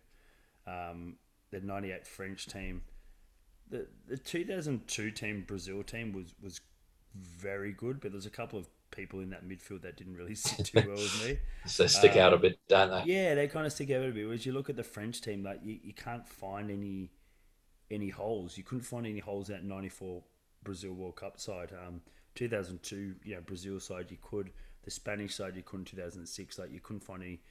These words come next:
Speaker 1: any holes in that French team. Was absolutely sensational, and he was, he was doing a good job. And he's, um, he's,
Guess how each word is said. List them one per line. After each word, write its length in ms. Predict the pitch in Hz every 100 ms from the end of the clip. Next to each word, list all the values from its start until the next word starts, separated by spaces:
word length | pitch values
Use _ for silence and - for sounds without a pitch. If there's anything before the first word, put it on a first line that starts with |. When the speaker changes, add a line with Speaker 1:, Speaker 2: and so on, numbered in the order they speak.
| - -
Speaker 1:
any 140 | 98 95
holes 320 | 92 95 95
in 80 | 98
that 120 | 101
French 340 | - 95 98 -
team. 320 | 90 107 127 - - -
Was 400 | 90 87 - - - _ -
absolutely 380 | 98 - - 92
sensational, 560 | - 92 - 87 - 87
and 80 | 87
he 160 | 98
was, 160 | 87 - - - - - - - -
he 60 |
was 100 | 131
doing 120 | 131
a 20 | 123
good 140 | 123
job. 180 | 147 143
And 100 | 120
he's, 200 | 113 117
um, 220 | 113 107 95
he's, 220 | 117 107